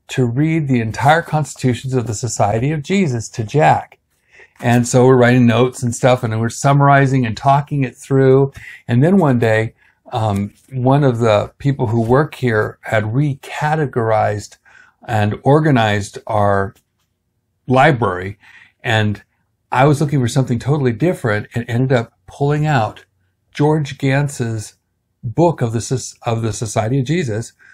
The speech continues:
of the Constitutions of the Jesuit Order. It was actually their nineteen seventy edition. I was amazed. "Oh my goodness, there it is."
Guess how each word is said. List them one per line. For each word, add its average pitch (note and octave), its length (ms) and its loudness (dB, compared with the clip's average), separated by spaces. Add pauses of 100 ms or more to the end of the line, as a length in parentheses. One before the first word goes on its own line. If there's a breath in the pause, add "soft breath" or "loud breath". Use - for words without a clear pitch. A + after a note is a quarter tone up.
(160 soft breath)
of A2+ 240 -2
the B2+ 160 2
Constitutions C3+ 800 -2
of A#2+ 80 -2
the A#2 60 -2
Jesuit A#2 360 0
Order. D#3 320 0
It - 80 -4
was A#2+ 240 2
actually C#3+ 340 0
their C#3 160 2
nineteen B2 480 -4
seventy A2+ 440 -6
edition. D3+ 480 -8 (920 soft breath)
I F#3+ 160 0
was F3+ 180 2
amazed. C#3+ 760 -4 (1200)
"Oh D#3+ 80 0
my E3+ 160 2
goodness, D3 560 2 (160)
there D#3 420 4
it D#3+ 60 4
is." C#3+ 480 0